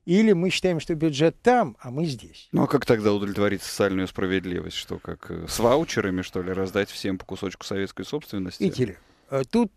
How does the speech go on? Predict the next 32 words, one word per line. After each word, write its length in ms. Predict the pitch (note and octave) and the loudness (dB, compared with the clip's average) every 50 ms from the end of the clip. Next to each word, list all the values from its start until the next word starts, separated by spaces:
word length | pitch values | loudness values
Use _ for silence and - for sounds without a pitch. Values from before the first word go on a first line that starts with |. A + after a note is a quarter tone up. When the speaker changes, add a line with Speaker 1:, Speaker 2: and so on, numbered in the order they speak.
| - | -4
Speaker 1:
могут 280 | - G#3+ A3+ G3+ F3+ F3 | 2 2 2 2 2 0
быть 180 | F#3 G3 - G#3+ | 0 0 4 4
очень 260 | G#3+ - - D#3+ C#3+ | 4 4 4 2 4
разные 400 | C#3 C#3+ C#3 B2 A#2 C#3 C#3 C3+ | 6 4 4 4 0 -2 0 2
варианты, 460 | C3+ D#3 F3+ G#3 A3+ G#3+ - - C#3+ | 2 4 4 4 4 2 2 -2 -2
потому 400 | - B2 - - C#3 C3+ D3 C#3 | -2 -2 -2 -2 0 0 0 -2
что 220 | - - D3 C3+ - - - - _ | -2 -2 -4 -4 -4 -8 -20 -20 _
есть, 280 | C#3+ E3 A#3+ B3+ - - | 0 2 2 2 4 2
например, 380 | G3+ D#3 D3+ D#3+ E3+ G3+ F#3+ | 0 2 2 2 4 2 2
больные 560 | D#3 B2+ D3 D3+ D#3 D#3 E3 F#3 F#3+ F3+ F3 D#3 | 6 6 6 6 8 6 4 4 4 4 4 2
проблемы, 640 | - C#3 C#3+ C3+ C3 C#3+ D3+ D#3+ D#3 D3+ D3 C#3+ C3+ _ - - - _ _ _ _ _ _ | 2 2 2 4 4 4 2 4 2 2 0 -2 -6 _ -20 -20 -20 _ _ _ _ _ _
э, 480 | - C3 B2+ B2+ B2+ A#2+ A#2+ A#2+ A#2+ A#2+ | 0 2 4 6 6 4 2 0 -4 -8
связанные 680 | - - C#3+ D#3+ E3+ D#3+ C3 B2 D3 D3 C#3+ C#3 C#3 B2+ | -8 -4 0 2 2 2 2 0 -2 -2 0 0 -2 -2
с, 220 | - - - - | -4 -6 -8 -4
э, 240 | C#3 C3+ B2+ A#2+ A#2+ _ _ _ _ _ | -2 -2 -2 -2 -4 _ _ _ _ _
которые 360 | _ C#3 C#3+ - F3 E3+ D#3 | _ 2 4 4 4 4 4
периодически 560 | C3+ - D#3 D#3+ E3+ F3+ A3 G3+ - - - E3 | 2 4 4 4 4 4 2 0 0 0 0 -2
всплывают 840 | B2+ - - - - - _ - E3 D#3+ E3 F3+ F3 E3+ D#3+ C#3 C3 | -2 -4 -12 -14 -14 -14 _ 2 2 4 6 6 6 6 6 4 2
до 160 | D#3 D#3+ E3 | 2 2 2
инстанции, 400 | D#3 D3 - - F#3 E3 - - | 2 0 0 0 0 0 0 -4
вплоть 280 | C#3 - - D#3+ D3+ C#3 | -8 -2 0 0 0 2
до, 240 | C3 C#3+ C#3 C#3 C#3 C#3 | 4 4 4 4 4 2
э, 540 | C3+ D3+ - - A#2+ A#2+ B2+ B2 A#2+ B2+ C3 | -2 -6 -6 -6 -6 -6 -6 -6 -6 -8 -8
Европейского 640 | C3+ B2+ C3+ D3+ D#3 - - D3 A2 - - A#2 B2 | -6 -4 0 0 0 0 0 -4 -4 -4 -8 -14 -14
суда. 400 | - - F3+ E3 - A2 - - _ - - _ _ _ _ _ _ _ _ _ | -14 -14 -10 -8 -8 -8 -8 -10 _ -20 -20 _ _ _ _ _ _ _ _ _
Проблемы 600 | B2 D3 D#3+ D#3+ F3+ F#3+ F#3 F3 F3 E3+ D#3 C3 | 4 4 6 6 6 6 6 6 4 2 0 0
с, 180 | - - - C#3+ | -4 -6 -4 -4
э, 260 | C#3+ C#3+ C3 B2+ - - | -4 -4 -6 -10 -16 -20
вкладами 520 | - - F#3 F#3 F#3 F3 F3+ F3 F3+ F#3 | -2 4 4 4 6 4 2 2 2 0
Сбербанка, 1040 | D#3+ C#3+ D#3 F3+ F3+ F3+ E3+ D#3 D3+ D3+ D3 D3 D3 C#3+ C3 - - D3+ C#3+ C#3 B2+ | 0 0 2 2 2 4 2 4 6 6 8 8 6 4 0 -2 2 4 4 4 4
с 120 | - - | 0 -4
неиндексированными, 1200 | D3+ D3 D3+ D#3 D#3+ D3+ E3 D#3 - - - F3 F3 E3+ D#3+ E3+ E3 E3+ E3+ E3 E3+ E3+ E3+ E3 D3 | -4 -2 0 0 0 0 0 -2 -2 -4 0 2 2 4 4 2 0 0 0 0 0 0 0 -2 -4